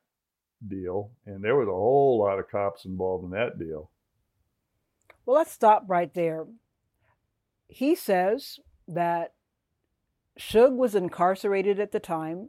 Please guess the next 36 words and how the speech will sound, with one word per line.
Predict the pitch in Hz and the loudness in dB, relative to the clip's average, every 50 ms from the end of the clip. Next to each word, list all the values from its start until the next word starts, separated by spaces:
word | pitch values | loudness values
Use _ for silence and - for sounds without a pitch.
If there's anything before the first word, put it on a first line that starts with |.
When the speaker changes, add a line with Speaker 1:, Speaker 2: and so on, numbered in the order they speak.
| _ _ - | _ _ -16
Speaker 2:
Suge | - - 190 202 220 220 | -8 -2 -2 -2 -2 -2
Knight, | 196 185 170 170 175 196 233 - - _ _ _ _ _ _ _ _ _ _ _ - | -2 -4 -4 -4 -4 -6 -8 -12 -16 _ _ _ _ _ _ _ _ _ _ _ -6
head | 143 175 175 | -2 2 4
of | 180 175 147 | 4 4 4
Death | 135 170 196 220 - | 4 4 4 4 4
Row | 240 240 233 | 2 4 4
Records, | 214 190 180 175 - - 170 170 185 214 220 - - - _ _ _ _ _ _ _ _ | 4 4 2 0 -2 -4 -4 -4 -4 -4 -6 -10 -20 -20 _ _ _ _ _ _ _ _
who | - - 196 | -6 -2 0
was | 196 190 175 | 2 2 2
with | 165 180 185 180 - | 2 0 0 0 -2
Tupac | - 196 185 - - 175 170 170 - | -6 -6 -4 -2 0 0 0 0 0
the | - 170 | -2 -2
night | 165 165 165 170 - - _ - | -2 0 -2 -4 -6 -8 _ -8
that | 151 165 170 - - | -8 -8 -8 -8 -8
he | 170 175 165 | -8 -8 -6
passed | - 175 165 165 165 - - | -4 -4 -4 -6 -6 -6 -6
away. | 202 185 170 156 151 151 160 233 269 - _ _ _ _ _ _ _ _ _ - - _ _ _ _ _ - | -4 -2 -2 -2 -2 -4 -6 -8 -10 -14 _ _ _ _ _ _ _ _ _ -20 -20 _ _ _ _ _ -14
In | 165 165 | -6 2
fact, | - 180 175 175 - 180 | 4 4 4 4 4 6
I | 170 170 170 165 175 - - | 6 6 6 6 2 0 -2
interviewed | - 202 208 175 160 170 175 170 | -2 0 0 0 2 2 2 2
him | 175 170 170 170 175 175 165 | 2 2 0 -2 -2 -4 -6
really | 165 165 170 190 202 190 | -4 0 0 2 2 2
just | 180 180 - 180 | 2 0 -2 -4
a, | 151 - - - - - - - - - - | -8 -10 -12 -20 -20 -20 -20 -20 -16 -8 -2
I | 196 190 | 2 2
interviewed | 190 202 202 185 180 185 160 | 2 2 2 0 -2 -2 -4
Suge | - - 202 190 | -2 -2 -2 -2
Knight | 175 180 175 180 175 | 0 0 0 2 2
in | 170 170 156 | 2 0 0
jail | 147 180 180 180 175 | 2 2 2 2 2
just | 151 170 165 - - | 0 -2 -4 -4 -6
a | 156 | -10
few | - - 180 180 175 | -8 -6 -4 -2 2
days | 170 175 175 175 170 165 | 4 4 4 4 4 2
before | 151 165 160 - - 190 180 180 175 175 170 165 160 | -2 -8 -10 -6 -2 0 2 2 4 2 2 0 -4